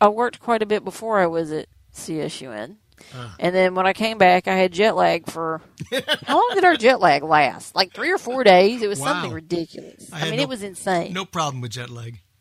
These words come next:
Speaker 1: Yeah. I mean, I wasn't expecting it. I've never had jet lag like that. I was
Speaker 2: Wow.
Speaker 1: like, "What is happening?"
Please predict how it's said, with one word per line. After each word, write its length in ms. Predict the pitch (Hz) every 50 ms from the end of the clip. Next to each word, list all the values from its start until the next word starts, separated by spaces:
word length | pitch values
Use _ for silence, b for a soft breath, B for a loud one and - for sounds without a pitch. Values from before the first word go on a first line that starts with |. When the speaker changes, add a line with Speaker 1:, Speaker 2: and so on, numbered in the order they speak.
| _ _ _
Speaker 1:
Yeah. 340 | 302 320 381 381 320 220 - _ _ _ -
I 100 | - 247
mean, 120 | 262 247
I 80 | 262 311
wasn't 260 | 359 370 339 294 277
expecting 460 | 262 - - 262 277 302 - 214 175
it. 120 | - - -
I've 140 | 160 226 247
never 240 | 208 214 226 220
had 180 | 208 214 185 170
jet 180 | 165 147 131 -
lag 160 | 123 113 -
like 160 | 107 - -
that. 200 | - - - - - -
I 60 | - 247
was 140 | 277 -
Speaker 2:
Wow. 20 | 160
Speaker 1:
like, 120 | - -
"What 260 | 165 190 392 453 -
is 100 | 170 190
happening?" 540 | - - 415 480 480 - - 160 - - _